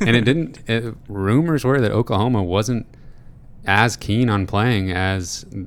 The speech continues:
Speaker 2: um, Texas or the S E C schools.
Speaker 1: Mm-hmm. Yeah, I, I honestly,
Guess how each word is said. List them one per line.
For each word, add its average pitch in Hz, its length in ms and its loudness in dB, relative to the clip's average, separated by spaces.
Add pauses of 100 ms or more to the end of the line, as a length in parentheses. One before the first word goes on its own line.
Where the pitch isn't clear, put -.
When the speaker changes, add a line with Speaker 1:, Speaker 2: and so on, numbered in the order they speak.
(140)
Speaker 2:
um, 90 400 -4 (500)
Texas 92 540 -6
or 90 500 -4 (500)
the 82 140 -8
S 87 140 -4
E - 60 -8
C 113 160 -4
schools. 95 380 -8
Speaker 1:
Mm-hmm. 98 240 -14 (560)
Yeah, 127 220 2
I, 120 220 0
I 131 220 -4
honestly, 117 400 -4